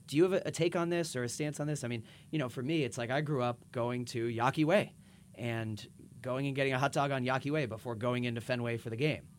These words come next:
So I totally understand the instinct to try to do away with the name. You know, we heard a lot of rumblings about this,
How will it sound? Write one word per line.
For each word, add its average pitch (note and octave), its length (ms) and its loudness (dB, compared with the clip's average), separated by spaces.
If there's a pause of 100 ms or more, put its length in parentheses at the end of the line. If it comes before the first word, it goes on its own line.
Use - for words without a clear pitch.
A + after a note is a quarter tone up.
(360)
So C3+ 420 2
I C#3 60 0
totally F3 360 6
understand D3 580 0
the A#2+ 360 0 (1040)
instinct B2+ 640 2 (200)
to C3 100 -4
try B2+ 260 2
to B2 120 0
do C#3+ 200 2
away C3+ 200 4
with B2 200 -2
the B2 80 -2
name. A#2+ 520 2 (160)
You C3 80 -8
know, A2 80 -4
we A2+ 60 -2
heard B2+ 140 0
a B2+ 40 0
lot A#2 120 2
of A#2 80 0
rumblings C#3+ 300 4
about A2 140 -2
this, G#2+ 180 -8